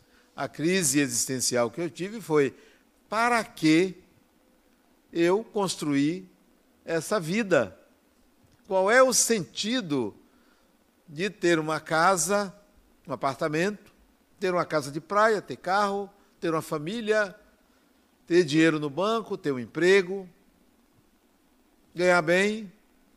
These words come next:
ter saúde? É só isso? Essa crise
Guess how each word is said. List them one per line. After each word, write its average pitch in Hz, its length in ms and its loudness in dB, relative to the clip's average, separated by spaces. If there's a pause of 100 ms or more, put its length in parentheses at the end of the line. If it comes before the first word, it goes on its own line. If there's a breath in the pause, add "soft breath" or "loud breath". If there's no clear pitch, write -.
(180)
ter 190 100 -2
saúde? 196 720 -2 (420)
É 214 120 -4
só 214 260 2
isso? 160 500 -2 (1120)
Essa 214 340 0
crise 202 560 -4